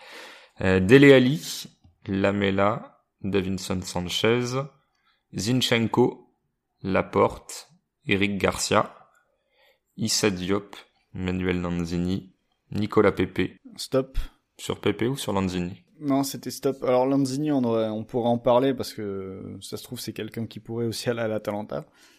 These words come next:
Speaker 2: pour remplacer Papou Gomez. Mais, euh, non, c'était sur, euh, sur Issa Diop. Euh, juste pour le côté, euh, voilà, joueur français parti en première ligue, qui a été performant en première ligue pendant, pendant un certain temps, qui là ne joue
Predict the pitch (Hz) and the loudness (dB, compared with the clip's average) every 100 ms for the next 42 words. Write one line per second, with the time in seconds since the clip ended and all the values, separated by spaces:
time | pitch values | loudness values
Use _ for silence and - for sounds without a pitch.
0 | _ - 110 117 - 113 110 120 117 127 | _ -10 -8 -6 -6 -6 -6 -4 0 0
1 | 143 - - - - - 123 123 120 117 | -2 -10 -20 -20 -12 -2 2 4 4 4
2 | 117 113 110 127 147 139 127 139 127 120 | 2 0 -2 0 0 0 0 4 4 4
3 | 120 - 131 120 135 135 156 - - - | 0 0 0 4 4 6 4 2 -12 -14
4 | - 101 107 101 104 104 104 110 110 147 | -10 -4 -2 0 -2 -2 -6 -8 -2 -2
5 | 160 - 123 123 127 127 143 147 131 110 | -2 0 2 2 0 0 0 2 2 2
6 | 107 104 107 101 110 113 117 _ 113 117 | 0 0 -2 -4 -12 -16 -20 _ -6 -2
7 | 117 - 127 - 131 135 131 - 127 120 | -2 -4 -6 -4 -2 -4 -6 -6 -6 -6
8 | 123 127 120 131 127 123 135 208 160 - | -4 -4 -2 -4 0 0 4 2 2 -2
9 | 123 135 123 120 120 123 123 117 110 107 | -2 -2 -2 -4 -2 -4 -6 -8 -6 -8
10 | 107 110 117 117 117 113 120 117 147 165 | -10 -8 -6 -4 -6 -8 -8 -2 -2 -4
11 | _ - - - _ - 127 123 127 120 | _ -20 -20 -20 _ -6 2 4 4 2
12 | 117 117 | 0 -6